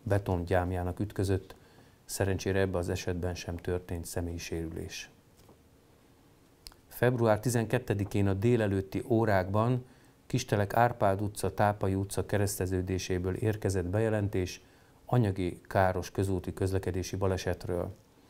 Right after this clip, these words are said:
Helyszínen megállapítást nyert, hogy egy kisteleki lakos személygépjárművel közlekedett a Tápai utcán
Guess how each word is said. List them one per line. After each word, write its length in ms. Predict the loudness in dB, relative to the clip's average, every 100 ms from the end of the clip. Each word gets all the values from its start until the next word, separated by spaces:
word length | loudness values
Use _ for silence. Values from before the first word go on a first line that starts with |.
| -20 -20 -20
Helyszínen 500 | 0 2 4 2 2
megállapítást 800 | 2 4 4 4 0 2 2 2
nyert, 420 | 0 2 2 0 -10 -20 -20 -10
hogy 140 | 0
egy 100 | 0
kisteleki 520 | 2 0 4 2 2 2
lakos 460 | 2 2 -2 -4 -10
személygépjárművel 1160 | -2 2 4 2 2 0 2 2 2 0 0 0
közlekedett 560 | 0 0 0 0 -2
a 100 | 0
Tápai 380 | 4 4 4 -2
utcán 560 | -2 -4 0 2 2